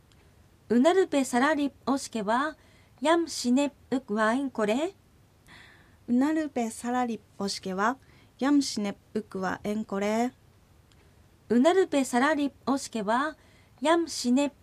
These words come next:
Speaker 1: うくわえんこれ。
Speaker 2: はい。それでは例文二に行きます。てえたしさんこたんおるは、にかっ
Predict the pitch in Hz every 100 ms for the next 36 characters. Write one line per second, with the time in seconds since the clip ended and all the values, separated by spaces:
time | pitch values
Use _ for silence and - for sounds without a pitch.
0 | - 262 - 220 220 269 269 226 208 269
1 | 381 - _ _ _ _ _ _ - -
2 | - - - 254 - _ - - - 254
3 | 302 302 214 254 262 269 262 247 277 302
4 | 247 - 185 196 247 - - _ _ _
5 | _ _ _ _ - _ _ _ _ 240
6 | 254 269 269 220 - - - 302 294 269
7 | - 208 - 208 196 - 190 175 190 233
8 | - _ _ - _ 208 208 - 254